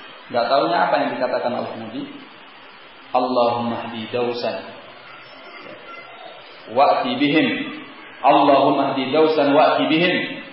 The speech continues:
Allahumma hdi Dausan wa'ti bihim."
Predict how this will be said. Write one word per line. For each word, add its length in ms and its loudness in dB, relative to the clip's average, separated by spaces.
Allahumma 800 4
hdi 240 0
Dausan 480 4
wa'ti 400 6
bihim." 260 2